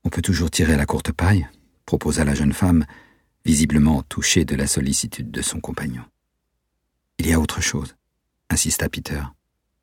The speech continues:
Vous savez déjà de qui vous avez hérité une part de votre mémoire.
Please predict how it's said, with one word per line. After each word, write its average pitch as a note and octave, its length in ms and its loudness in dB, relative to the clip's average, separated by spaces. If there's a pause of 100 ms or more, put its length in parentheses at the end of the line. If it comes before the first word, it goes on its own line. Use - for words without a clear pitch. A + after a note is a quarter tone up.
(1160)
Vous - 80 2
savez F2+ 240 4
déjà D#2 440 -2 (180)
de D2 120 -2
qui - 280 -2
vous D2 200 -4
avez C#2+ 220 -2 (120)
hérité D#2+ 360 0
une C#2 200 2
part - 320 -2
de - 80 -8
votre - 260 -4
mémoire. C#2 540 -2